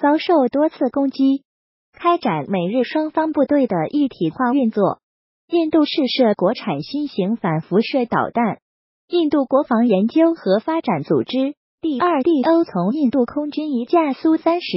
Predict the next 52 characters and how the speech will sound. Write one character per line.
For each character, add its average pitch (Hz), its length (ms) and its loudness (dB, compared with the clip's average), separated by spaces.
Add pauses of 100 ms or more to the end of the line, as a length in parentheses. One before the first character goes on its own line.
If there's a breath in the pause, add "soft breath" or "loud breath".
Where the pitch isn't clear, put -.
(200)
M 311 320 0
K - 180 -2
I 294 260 0
战 294 200 2
斗 302 200 0
机 294 200 -2
上 262 320 -2 (220)
成 190 260 -4
功 330 240 0
试 320 200 0
射 302 220 0
了 208 220 4
该 320 200 0
国 202 200 0
研 202 240 -2
发 302 220 -4
的 185 180 0
新 285 240 -6
一 214 160 -2
代 240 320 0
反 180 220 -2
辐 185 180 -2
射 277 260 -2
导 214 220 -2
弹 226 280 -2 (200)
N 302 240 -2
G 349 180 -4
A 311 240 2
R 339 260 0
M。 247 400 0 (360)
该 349 180 0
导 160 240 -2
弹 269 280 0
在 254 260 2
首 180 240 -2
次 285 240 0
试 262 80 -4 (140)
射 226 240 -2
期 277 200 -6
间 277 300 -2 (260)
准 220 220 2
确 339 200 4
命 302 220 -2
中 202 260 0
孟 277 220 -4
加 294 200 -4
拉 311 180 0
湾 311 220 -2
中 311 180 -4
的 294 100 -2
目 247 180 -2
标。 247 320 0